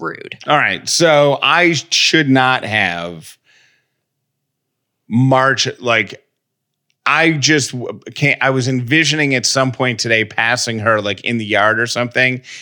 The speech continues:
Speaker 2: and saying something like, "You were really out of line last night. You, your message really upset my wife," and that, and people just are not gonna talk to her that way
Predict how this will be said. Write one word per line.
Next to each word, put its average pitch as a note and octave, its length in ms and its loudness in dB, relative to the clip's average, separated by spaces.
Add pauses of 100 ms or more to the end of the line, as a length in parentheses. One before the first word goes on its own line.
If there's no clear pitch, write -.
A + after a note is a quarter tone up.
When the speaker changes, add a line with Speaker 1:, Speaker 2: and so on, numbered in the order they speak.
(140)
Speaker 2:
and G#2+ 160 -2
saying A#2 500 0 (160)
something A2 380 -2
like, G2+ 240 -2
"You F3 220 -2
were D#3+ 160 4
really C3 440 2
out A#2+ 160 2
of G2 140 -4
line G#2+ 300 -4
last G2+ 280 -4
night. F#2+ 300 -4 (340)
You, C#3 420 0 (120)
your C3+ 320 2
message C3 520 0 (160)
really D3 320 2
upset C3 380 0
my G#2+ 220 -2
wife," G2+ 580 -2
and F#2+ 480 -4 (400)
that, A#2 340 -2 (280)
and G#2+ 240 -6 (120)
people C#3 320 -2
just A2+ 280 -6
are G#2 80 -2
not A2+ 260 -2
gonna G2+ 180 -8
talk D#3+ 320 -4
to G#2+ 120 -4
her G2 120 -6
that E2+ 220 -8
way C#2+ 400 -10